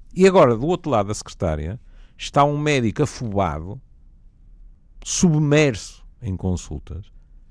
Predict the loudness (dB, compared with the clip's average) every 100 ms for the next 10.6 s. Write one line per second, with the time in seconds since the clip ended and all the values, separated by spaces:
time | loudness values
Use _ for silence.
0 | -20 -20 -12 0 4 4 2 2 0 0
1 | -4 -6 -4 -4 -4 -2 -2 -2 -8 -8
2 | -12 -10 -14 -18 -20 -20 -20 -16 -8 -2
3 | 0 0 -2 -4 -8 -8 -16 -16 _ -20
4 | -20 -20 -20 -20 _ -6 -6 -4 -8 -10
5 | -10 -12 -12 -16 -14 -16 -20 _ -20 -12
6 | -4 -2 0 -4 -6 -8 -6 -4 -4 -4
7 | -6 -10 -8 -6 -6 -8 -12 -10 -10 -10
8 | -12 -12 -20 -20 -14 -6 -4 -4 -6 -8
9 | -4 -4 -4 -6 -8 -6 -6 -6 -8 -10
10 | -10 -6 -8 -8 -12 -12